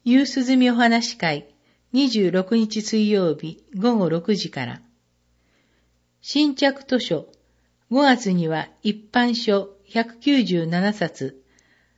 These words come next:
児童書二百十二冊が入りました。町ホームページで新着図書のリストが見られます。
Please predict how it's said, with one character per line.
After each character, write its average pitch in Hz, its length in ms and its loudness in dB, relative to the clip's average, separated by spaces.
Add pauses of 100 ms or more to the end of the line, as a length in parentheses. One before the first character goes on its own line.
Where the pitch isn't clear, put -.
(200)
児 208 160 2
童 240 200 6
書 208 380 0
二 208 180 2
百 262 240 2
十 262 200 2
二 285 100 -2
冊 196 320 -2
が 165 80 -4
入 196 220 -2
り 196 100 0
ま 185 160 -2
し - 120 -10
た。 - 180 -10 (640)
町 220 400 2
ホ 262 220 2
ー - 80 4
ム 254 60 0
ペ 254 220 2
ー 226 60 0
ジ 165 160 -8
で 151 180 -4
新 247 280 0
着 262 260 -2
図 254 160 -2
書 196 140 -2
の 156 120 -4
リ 220 160 -2
ス 240 100 -10
ト 180 120 -4
が 208 160 0
見 165 140 -2
ら 156 120 -4
れ 151 100 -6
ま 156 160 -8
す。 - 200 -20